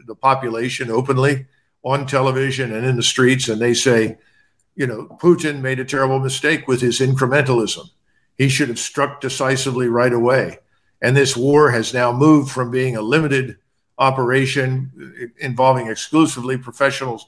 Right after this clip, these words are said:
troops to a people's war. We need to finish this thing. Uh, we need to get it over with, and it, we need to strike decisively." So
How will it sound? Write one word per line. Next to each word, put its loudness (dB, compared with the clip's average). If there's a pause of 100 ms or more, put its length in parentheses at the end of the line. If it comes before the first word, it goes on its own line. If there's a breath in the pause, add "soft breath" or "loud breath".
troops -2 (460)
to -2
a -2
people's 0
war. -10 (400)
We 2
need 0
to -8
finish 0
this -4
thing. -10 (460)
Uh, -4
we 0
need 0
to -2
get 4
it 4
over 4
with, -6
and -4
it, -4
we 0
need -4
to -10
strike 0
decisively." -8
So 0